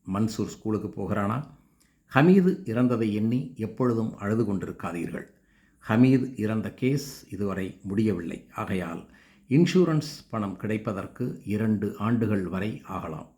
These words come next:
என்ன உதவி உங்களுக்கு வேண்டுமானாலும் எனக்கு கடிதம் எழுதுங்கள். இத்துடன் ஐயாயிரம் ரூபாய்க்கான டிமாண்ட் டிராஃப்ட் அனுப்பியிருக்கிறேன். இப்படிக்கு அன்புடன் சோ ஐயனார்."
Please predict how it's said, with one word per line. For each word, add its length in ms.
என்ன 580
உதவி 340
உங்களுக்கு 460
வேண்டுமானாலும் 800
எனக்கு 340
கடிதம் 400
எழுதுங்கள். 600
இத்துடன் 400
ஐயாயிரம் 560
ரூபாய்க்கான 560
டிமாண்ட் 320
டிராஃப்ட் 280
அனுப்பியிருக்கிறேன். 760
இப்படிக்கு 680
அன்புடன் 640
சோ 380
ஐயனார்." 460